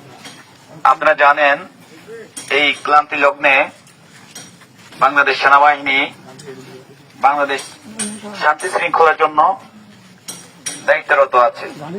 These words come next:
এর ধারাবাহিকতায় আপনাদের এলাকা বা আপনাদের প্রতিবেশী কেউ যদি কোনো প্রকার লুটতরাজ, ভাঙচুর,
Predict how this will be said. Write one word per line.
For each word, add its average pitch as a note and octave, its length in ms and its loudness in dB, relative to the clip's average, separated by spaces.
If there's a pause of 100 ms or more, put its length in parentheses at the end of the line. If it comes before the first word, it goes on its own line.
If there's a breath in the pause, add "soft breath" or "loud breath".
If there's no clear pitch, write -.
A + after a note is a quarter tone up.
(960)
এর F3+ 240 2 (460)
ধারাবাহিকতায় D3 800 4 (1200)
আপনাদের G3+ 460 2 (160)
এলাকা F#3 380 2 (520)
বা D#3 100 4 (140)
আপনাদের F3+ 340 0 (120)
প্রতিবেশী F3+ 540 0 (800)
কেউ F3 180 4
যদি F#3+ 300 2 (720)
কোনো - 220 2
প্রকার - 340 4 (840)
লুটতরাজ, D3 560 2 (840)
ভাঙচুর, C#3+ 480 0